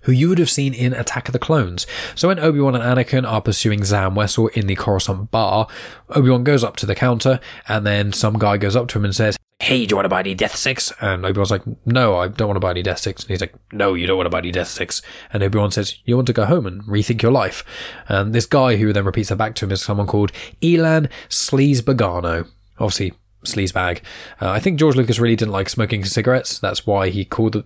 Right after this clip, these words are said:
them death sticks, even though death sticks in Star Wars are more so aligned with what I think is, like, halfway between opium and cannabis.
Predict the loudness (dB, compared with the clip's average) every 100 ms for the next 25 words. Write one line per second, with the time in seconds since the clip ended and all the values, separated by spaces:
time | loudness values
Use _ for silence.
0 | -4 0 2 2 0 -2 -2 0 -2 0
1 | 2 0 0 -2 -2 -4 0 2 2 2
2 | 2 0 -2 -2 -2 -6 -16 0 4 4
3 | 4 4 4 4 4 2 2 0 0 -4
4 | -2 -4 -2 0 0 0 0 0 2 2
5 | 0 0 -4 0 0 0 -2 -2 -2 -6
6 | -4 -4 -2 2 0